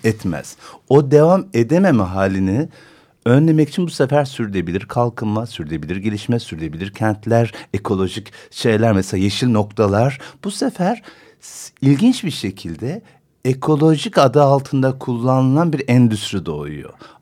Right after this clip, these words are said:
O endüstri evinizdeki bir çamaşır makinesini, basit, yani birden başka bir noktaya geçtik. Çamaşır makinesi var, orta sınıf bir ailesiniz, kültürel kodlarınız öyle çalışıyor. Birden deniyor ki ya ekolo-, siz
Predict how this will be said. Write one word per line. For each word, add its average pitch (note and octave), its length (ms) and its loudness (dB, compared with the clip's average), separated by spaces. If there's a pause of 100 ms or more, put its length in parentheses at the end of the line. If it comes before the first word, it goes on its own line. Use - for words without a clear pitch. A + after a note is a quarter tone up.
(100)
O D#3 120 6
endüstri D#3+ 840 2 (400)
evinizdeki D#3 920 2
bir D#3 100 -2
çamaşır C3+ 460 0
makinesini, G#2+ 460 -2
basit, G#2 200 -4
yani F#2 180 0
birden G2+ 360 2
başka G2 280 -2
bir G2 60 -4
noktaya F2 340 -6
geçtik. - 380 -12 (200)
Çamaşır D#3 420 0
makinesi G2+ 580 0
var, D3 200 -2 (220)
orta C3+ 300 2
sınıf A#2+ 320 -6
bir G2+ 40 -2
ailesiniz, F#2 500 -2
kültürel B2 380 0
kodlarınız G#2 500 -2
öyle G2 200 0
çalışıyor. F#2+ 460 -6 (220)
Birden D3 340 0
deniyor C4 260 0
ki - 140 -4
ya C#3+ 100 0
ekolo-, C3 320 -6 (200)
siz - 400 -10